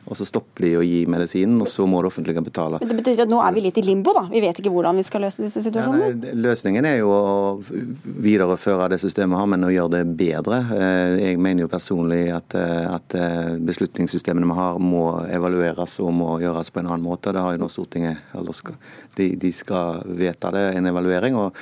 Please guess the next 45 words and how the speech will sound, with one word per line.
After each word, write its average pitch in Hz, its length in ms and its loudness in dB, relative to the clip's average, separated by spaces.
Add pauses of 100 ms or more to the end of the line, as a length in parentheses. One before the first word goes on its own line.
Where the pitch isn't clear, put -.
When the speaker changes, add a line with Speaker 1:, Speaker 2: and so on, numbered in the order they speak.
(140)
Speaker 1:
det - 120 -6
kommer 85 360 0
på - 120 -8
plass - 300 -6
en 90 100 2
evaluering, 90 440 2
og 117 60 0
da, 104 100 2 (420)
da - 60 0
får 85 420 0
vi 117 200 2 (1000)
Da 110 80 0
får 90 320 0
vi 95 100 2
sett - 240 -4
på - 60 -6
det, 85 140 2
og 90 80 2
det, 95 80 4 (140)
det 95 120 2
som, 90 320 -2
som 101 180 0
vi 95 80 4
trekker 95 240 -2
fram 92 220 -2
fra 90 80 -4
Stortingets 90 400 -2
side, 101 140 2
er 98 40 2
nettopp 98 360 0
persontilpasset - 680 -4
medisin, 92 480 0 (400)
sjeldne 95 400 0
sykdommer, 104 540 -2 (340)
og 101 160 -2
mye 101 260 2
av 87 200 0
disse 95 260 -4
krefttilfellene 87 640 -2
vi 87 80 -2
ser 90 160 -4
på, 113 80 -2
er 101 160 0
svært - 580 -6
sjeldne 87 440 -2